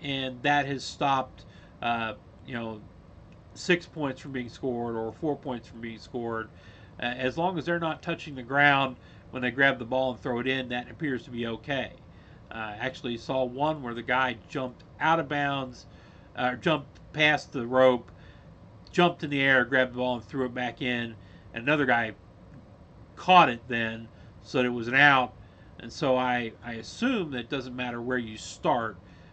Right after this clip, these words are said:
Uh, if you start past the rope, you can still, if you jump in the air and not touching it, you can throw it back in.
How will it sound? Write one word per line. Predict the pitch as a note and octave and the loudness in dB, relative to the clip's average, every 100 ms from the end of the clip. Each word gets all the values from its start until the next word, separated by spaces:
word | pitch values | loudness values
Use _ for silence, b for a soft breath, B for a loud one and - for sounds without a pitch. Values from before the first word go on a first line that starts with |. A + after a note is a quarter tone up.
| B | B
Uh, | - A2 A2 A2 - - - B2+ | -8 -6 -6 -10 -16 -20 -16 -12
if | A#2+ C#3 | -12 -10
you | B2 | -10
start | - D3+ F3+ - | 0 2 2 -2
past | C#3+ C3 - | -4 -4 -6
the | |
rope, | B2+ A#2+ A2+ A#2 | -6 -6 -8 -14
you | A#2+ | -14
can | A#2 | -14
still, | - - E3+ D#3 B2 - B B - - - | -14 -2 2 2 0 -4 B B -20 -18 -14
if | A#2 | -10
you | C3+ | -8
jump | A2+ C3+ C3 | -4 -4 -4
in | B2 | -8
the | B2 | -6
air | A#2+ | -6
and | A#2 | -6
not | A#2 - | -8 -6
touching | C#3 C3 A#2 G#2+ | -8 -6 -8 -10
it, | G#2 - | -12 -12
you | A#2+ | -14
can | A#2 | -14
throw | A2 A#2+ | -10 -8
it | A2+ | -6
back | A#2 G#2+ C3 | -6 -6 -8
in. | A2 | -10